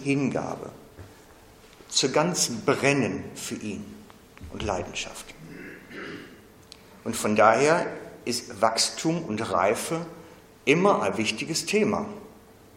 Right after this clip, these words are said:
Und ich habe mir gesagt, das tut mit Sicherheit euch gut, wenn wir uns da mal heute Morgen drüber unterhalten. Ich weiß nur, dass wenn du entdeckst, du bist jetzt bei A oder L, bist du nicht am Ende. Das ist der Punkt.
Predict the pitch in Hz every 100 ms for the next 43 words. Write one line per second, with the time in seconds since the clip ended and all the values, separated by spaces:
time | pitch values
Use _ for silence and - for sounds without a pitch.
0 | - - - - 107 120 135 123 113 131
1 | - 107 - - 131 - 117 107 107 170
2 | 170 147 117 - 107 - 85 95 98 123
3 | 123 113 113 - 123 113 110 120 120 123
4 | 110 113 120 123 123 127 147 151 185 180
5 | 98 - - - - - - - - -
6 | - - - - - - - - - -
7 | - - - - 135 165 185 196 196 180
8 | - 170 170 190 180 190 180 202 - 165
9 | 185 190 165 - 120 - 156 180 190 -
10 | 127 123 143 175 202 208 - - - -
11 | - - - - - - - - 135 147
12 | 147 156 151 120 92 85 - - - -
13 | - - - - - - - 113 - 143
14 | - 101 -